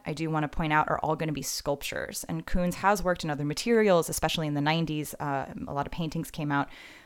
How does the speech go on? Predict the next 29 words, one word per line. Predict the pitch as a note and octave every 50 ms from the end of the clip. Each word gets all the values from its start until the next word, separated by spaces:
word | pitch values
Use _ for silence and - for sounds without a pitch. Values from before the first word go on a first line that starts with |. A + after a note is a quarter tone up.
| - -
But | - G3 F#3+ F#3+ F3+ - -
the | F3+ F3+ G3
general | E3+ G#3+ G#3+ G#3+ G#3+ G3+
critical | F#3+ - G#3 F3 E3 - D#3+
consensus | - F3+ D#3 - - D3 D3 - D#3 - -
is | C#3
that | C3 C#3 - -
those | D3+ D3+ D#3 D#3 D#3 D3+ D3+ C#3+ - - - -
were | - D3 C#3+ D3 D#3 D3 C#3+ C#3+ C#3 C3 - - -
a, | D3+ C#3 - -
a | - D#3+
mistake, | D#3 D3+ D3 - - - - - C#3+ - - - -
a, | D3+ C#3+ C#3 -
a | D3+
misstep | D#3 D3+ D3+ D3+ - - - - D3 - - -
for | - - D#3
Koons, | D3 - - F3 D3 D3 D3 C#3+ C#3+ C#3 C3+ - - -
um, | - D3 C#3+ C#3 C#3 C3+ C3 -
that | - D3+ D3 - -
they're | D#3 D3+
really | D3 D#3 D#3 D3+ D3+ C#3+
just | C#3 D3 - -
not | C#3+ C#3 C3 -
good. | - C3+ C3+ C3
There's | C3+ C#3+
nothing | D3+ C#3+ C3+ D#3 D3+
redeemable | D3 D3+ C#3+ C#3 C#3+ C#3+ C3+ C#3 C#3 C#3
about | C3 C#3 C3 C#3 -
them. | - C#3+ C3 C#3